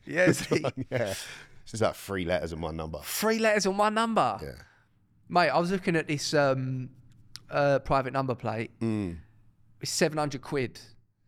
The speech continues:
Speaker 1: And actually, I might fucking treat
Speaker 2: That's
Speaker 1: myself.
Speaker 2: not that bad. Go on.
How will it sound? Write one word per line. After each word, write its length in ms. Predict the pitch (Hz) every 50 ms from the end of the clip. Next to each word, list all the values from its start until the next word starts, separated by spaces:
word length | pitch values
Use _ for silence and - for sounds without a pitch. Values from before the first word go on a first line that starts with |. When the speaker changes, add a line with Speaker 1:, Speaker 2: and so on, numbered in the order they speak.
| _ _ _ _ _ _ -
Speaker 1:
And 100 | 143 156
actually, 640 | 170 160 - - - - 131 123 123 123 123 127 123 - -
I 80 | - 135
might 280 | 147 147 143 131 -
fucking 320 | - - 135 - - 127 -
treat 120 | - 139
Speaker 2:
That's 220 | 147 170 - - -
Speaker 1:
myself. 200 | - 131 92 90
Speaker 2:
not 0 |
that 160 | 101 82 73
bad. 320 | 123 143 135 95 82 - -
Go 120 | - 143
on. 240 | 107 117 156 202